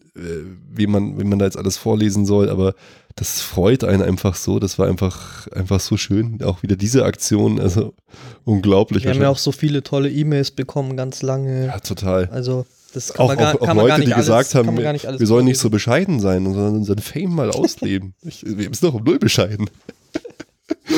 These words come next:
Speaker 1: Wir, wir, wir leben den Fame komplett, komplett aus. Ähm,
Speaker 2: Nee, aber es war einfach super. Also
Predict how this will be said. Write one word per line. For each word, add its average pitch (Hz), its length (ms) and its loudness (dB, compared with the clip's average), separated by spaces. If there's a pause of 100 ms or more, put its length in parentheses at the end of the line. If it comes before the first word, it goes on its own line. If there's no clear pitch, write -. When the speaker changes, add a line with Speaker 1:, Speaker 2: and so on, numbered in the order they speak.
(180)
Speaker 1:
Wir, 139 200 4
wir, 156 160 4
wir 156 100 6
leben 190 240 0
den 175 160 0
Fame 220 280 0
komplett, 240 480 -2 (460)
komplett 220 320 0
aus. 208 360 -2 (540)
Ähm, 110 500 2
Speaker 2:
Nee, 131 180 -2
aber 127 160 -2
es 127 200 -4
war 127 100 0
einfach 127 240 -4
super. 131 420 -8 (160)
Also 127 360 -6